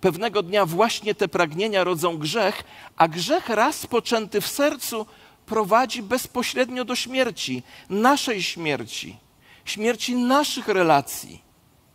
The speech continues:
Wiecie, to wszystko zaczęło się w ogrodzie Eden. Wąż przyszedł do Ewy, aby ją zwieść, aby zjadła owoc. Ewa poczęstowała Adama, a on zjadł kawałek owocu,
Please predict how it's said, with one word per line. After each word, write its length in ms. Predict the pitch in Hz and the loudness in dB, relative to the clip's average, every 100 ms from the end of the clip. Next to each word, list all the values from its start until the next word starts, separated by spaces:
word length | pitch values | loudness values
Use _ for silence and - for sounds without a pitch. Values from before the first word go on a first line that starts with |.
| _ _ _ _ _ - - | _ _ _ _ _ -12 -6
Wiecie, 180 | - | -2
to 140 | - 262 | 0 0
wszystko 440 | - 392 - 311 | 0 -4 -4 -6
zaczęło 400 | 226 202 226 202 | -2 -2 0 -2
się 200 | - 180 | 0 0
w 40 | 156 | 0
ogrodzie 400 | 156 160 165 131 | 0 2 2 0
Eden. 340 | 95 65 - - _ _ _ _ _ _ - _ - - | -4 -8 -14 -20 _ _ _ _ _ _ -20 _ -20 -8
Wąż 300 | 127 214 - | 0 0 0
przyszedł 460 | - 285 277 220 143 | -6 -6 -2 -2 2
do 160 | 170 | 2
Ewy, 320 | 160 151 180 - | 2 2 2 4
aby 500 | 180 160 156 151 160 - _ _ _ _ _ _ _ _ - | 4 4 2 2 -2 -14 _ _ _ _ _ _ _ _ -6
ją 240 | 131 147 139 | 0 2 2
zwieść, 800 | 131 135 165 214 - - - - _ _ _ - | -4 0 2 2 -4 -8 -14 -16 _ _ _ 0
aby 180 | 226 262 | 0 0
zjadła 460 | 233 269 247 240 | 0 0 2 2
owoc. 580 | - 170 110 - - - _ _ _ _ _ _ _ _ - | 2 2 0 -6 -12 -12 _ _ _ _ _ _ _ _ -2
Ewa 240 | 311 294 | 2 2
poczęstowała 760 | - - 233 - 196 208 190 151 | 0 -4 -4 0 4 4 6 4
Adama, 400 | 156 143 202 220 | 4 4 6 6
a 60 | |
on 180 | 170 151 | 4 0
zjadł 300 | 131 151 - | -2 -2 0
kawałek 400 | 151 147 143 123 | 0 2 0 0
owocu, 460 | 120 135 - 233 | 0 -2 -2 -8